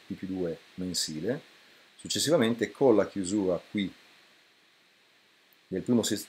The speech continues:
eh, bis-, eh, del primo bisettimanale, del primo T più uno, è partito il secondo bisettimanale. Il secondo bisettimanale a quanto è arrivato però come candele? Eh, qui è arrivato a undici.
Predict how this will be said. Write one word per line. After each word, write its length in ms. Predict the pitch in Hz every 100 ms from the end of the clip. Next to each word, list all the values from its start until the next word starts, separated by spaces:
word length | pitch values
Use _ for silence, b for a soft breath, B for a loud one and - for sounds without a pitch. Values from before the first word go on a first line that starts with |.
| -
eh, 180 | 92
bis-, 360 | 87 113 - - -
eh, 160 | 90
del 140 | 85 90
primo 260 | 123 117
bisettimanale, 720 | 95 127 123 - 104 98 92
del 100 | 90
primo 300 | - 104 95 -
T 80 | -
più 200 | 117 143
uno, 340 | 101 107 127 -
è 80 | -
partito 360 | - 139 120 117
il 40 |
secondo 520 | - - 156 104 101
bisettimanale. 680 | 104 92 92 85 85 101 87 - - - _ _ _ _ _ _ _ _ _ _ _ _ b b _
Il 80 | 107
secondo 260 | 131 196 196
bisettimanale 840 | 120 113 - 107 104 85 82 110 120 - - - _ _ _ _ _ _ _ _ _
a 60 | -
quanto 260 | 214 202 107
è 20 |
arrivato 380 | 101 90 85 87
però 240 | 85 85 - - -
come 160 | - 95
candele? 460 | 92 85 85 82 - - - _ _ _ _ _ _ _ _ -
Eh, 80 | 98 -
qui 120 | -
è 40 |
arrivato 260 | 104 80 87
a 40 |
undici. 440 | 85 104 73 -